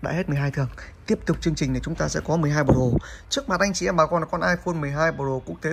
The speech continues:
full chức năng nhá. Máy không lỗi lầm gì. Main zin, màn thay anh chị em nhá. Màn thay, pin một trăm phần trăm.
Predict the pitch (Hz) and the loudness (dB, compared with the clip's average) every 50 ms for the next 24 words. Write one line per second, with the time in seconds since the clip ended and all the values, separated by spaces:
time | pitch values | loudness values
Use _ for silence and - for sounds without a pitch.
0 | 165 - - - - 247 240 226 226 226 226 196 160 - - - - - - 165 | -6 -6 -8 -2 2 2 2 2 4 4 4 4 2 -2 -12 -18 -14 -8 -6 -6
1 | 185 170 151 147 160 180 180 - - - - 254 262 240 233 214 - 240 202 160 | -6 -4 -2 -2 -4 -4 -4 -6 -8 0 2 4 4 4 4 2 4 4 2 2
2 | 143 143 143 131 - - - - - - - - - - - - - - - 160 | 2 -2 -4 -4 -6 -10 -16 -18 -18 -18 -18 -20 -20 -20 -20 -20 -12 -4 0 2
3 | 185 196 190 180 156 185 196 185 165 - - - - - - - - - - 135 | 2 4 4 2 2 2 2 2 0 -2 -6 -14 -20 -20 -20 -18 -16 -12 -8 -6
4 | 131 139 135 131 123 - 156 170 175 165 147 147 143 - - - 139 151 165 160 | -4 -2 -2 -4 -4 -4 -2 0 0 0 0 -2 -4 -4 -2 -2 -2 0 -2 -2
5 | - - - - - - - - 151 135 127 - 147 147 147 - - - - - | -4 -8 -18 -20 -20 -16 -8 -4 -2 -2 -2 -2 -2 -2 -2 -4 -6 -16 -20 -16
6 | - - 190 185 185 170 151 131 - 160 156 143 131 - 147 143 | -6 0 2 4 4 4 2 2 0 0 0 0 -2 -4 -4 -4